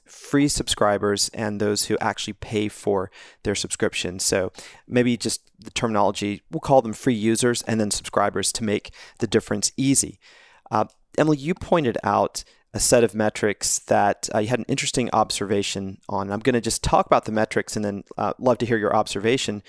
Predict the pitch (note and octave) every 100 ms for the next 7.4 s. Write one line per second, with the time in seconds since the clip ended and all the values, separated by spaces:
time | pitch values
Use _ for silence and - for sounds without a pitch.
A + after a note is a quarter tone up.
0 | - - - - - - G#3 B3 C#3+ B2+
1 | B2+ A#2 A2 A2 A2 - - C#3+ D3 -
2 | B2+ - A2 G#2 G#2 G2+ - - - _
3 | _ - A2+ G#2+ G#2+ G#2 - _ - A2
4 | G#2+ G#2+ - _ - A#2+ C#3+ F#3 - -
5 | _ _ _ B2 A2+ G#2+ G#2+ - - -
6 | B2+ D#3 - G#2 - A#2 - - _ _
7 | - - A2